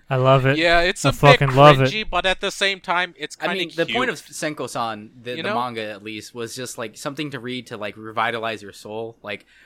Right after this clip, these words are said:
Speaker 3: what if you could have, like, this super cute fox girl that kinda is like a mother, but also a girlfriend that takes care of you, you know? It's nothing sexual.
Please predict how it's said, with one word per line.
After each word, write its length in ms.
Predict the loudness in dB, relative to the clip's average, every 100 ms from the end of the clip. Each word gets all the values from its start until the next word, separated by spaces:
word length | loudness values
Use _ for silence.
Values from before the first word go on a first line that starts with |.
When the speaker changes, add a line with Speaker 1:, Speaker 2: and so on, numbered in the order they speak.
| -20 -6
Speaker 3:
what 180 | -2
if 140 | -2 -4
you 160 | -10
could 200 | -8 -8
have, 320 | -4 -2 -2 -4
like, 200 | -8 -8
this 140 | -12
super 320 | -12 -12 -12
cute 380 | -14 -12 -12 -12 _ _ _
fox 500 | _ -4 -4 -4 -10
girl 440 | -10 -8 -8 -10 -14 _ _
that 240 | -6 -6 -8 _ -6
kinda 240 | -4 -2
is 160 | -4 -4
like 160 | -6
a 60 | -6
mother, 340 | -6 -6 -6
but 140 | -10 -8
also 320 | -8 -8 -10
a 20 |
girlfriend 420 | -10 -8 -8 -10 -14
that 120 | -14
takes 240 | -14 -14
care 200 | -12 -10
of 80 | -10
you, 100 | -14
you 140 | -16 -16
know? 180 | -16 -18 _
It's 160 | -14 -6
nothing 280 | -4 -4
sexual. 520 | -6 -8 -10 -14 -18